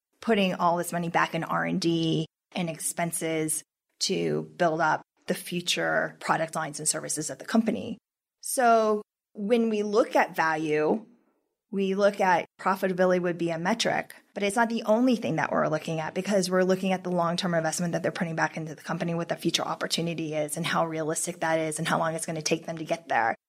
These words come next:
So it's all about creating a story with the valuations. And that's what happens in my mind too,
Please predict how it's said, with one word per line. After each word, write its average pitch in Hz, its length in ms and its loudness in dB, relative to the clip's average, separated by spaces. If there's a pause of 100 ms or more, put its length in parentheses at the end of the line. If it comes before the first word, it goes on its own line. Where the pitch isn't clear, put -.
(200)
So 254 160 2
it's 240 180 0
all 294 200 2
about 359 180 4
creating 190 320 -4
a 160 60 -10
story 175 760 0 (400)
with 175 460 0
the 180 100 2
valuations. 170 680 -2
And 185 140 0
that's 240 320 2
what 190 100 2
happens 190 380 0
in 165 100 -2
my 165 240 0
mind 170 320 -4
too, 214 460 2